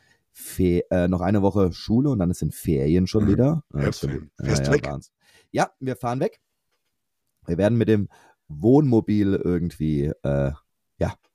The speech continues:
Speaker 1: irgendwo hinfahren, wo es uns gefällt, keine Ahnung wo. Das
Speaker 2: Okay,
Speaker 1: ist
Speaker 2: also
Speaker 1: ja das
Speaker 2: einfach
Speaker 1: Schöne.
Speaker 2: treiben lassen, so.
Speaker 1: So, genau.
Speaker 2: Ah,
Speaker 1: Richtung,
Speaker 2: super.
Speaker 1: Richtung Süden haben wir jetzt gesagt, mal gucken, Österreich, Italien, vielleicht Südfrankreich. Schauen wir mal,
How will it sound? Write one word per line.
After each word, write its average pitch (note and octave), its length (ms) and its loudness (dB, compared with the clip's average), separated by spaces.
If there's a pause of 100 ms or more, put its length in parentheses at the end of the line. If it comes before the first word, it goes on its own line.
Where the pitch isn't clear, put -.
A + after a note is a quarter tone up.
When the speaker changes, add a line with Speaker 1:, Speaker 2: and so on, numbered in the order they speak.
(680)
Speaker 1:
irgendwo D3+ 280 4
hinfahren, A2+ 460 0
wo F#2 80 -2
es G2 80 -4
uns G2 160 -8
gefällt, F2+ 360 -4
keine F#2 200 -2
Ahnung E2 220 -2
wo. C#3 240 2 (540)
Das D#3+ 100 -2
Speaker 2:
Okay, G2 120 2
Speaker 1:
ist - 60 4
Speaker 2:
also C3 60 2
Speaker 1:
ja A#2+ 40 6
das A2+ 100 0
Speaker 2:
einfach A2 120 -2
Speaker 1:
Schöne. A2+ 120 0
Speaker 2:
treiben B2+ 280 0
lassen, F2 300 -10
so. F2 180 -10 (120)
Speaker 1:
So, A#2 320 2
genau. F2+ 280 -4 (400)
Speaker 2:
Ah, G#2 60 -2
Speaker 1:
Richtung, C#3+ 280 4
Speaker 2:
super. G#2 180 0 (240)
Speaker 1:
Richtung C3+ 320 0
Süden D#3+ 380 -2
haben C3 100 0
wir C3 60 0
jetzt A#2 180 0
gesagt, A2 500 -2
mal G2 180 -2
gucken, G2 280 -4
Österreich, F2+ 580 -2
Italien, G#2+ 500 0 (380)
vielleicht A2 200 0
Südfrankreich. G#2+ 800 -2
Schauen D#4 240 -4
wir D4+ 80 -2
mal, A#2+ 220 0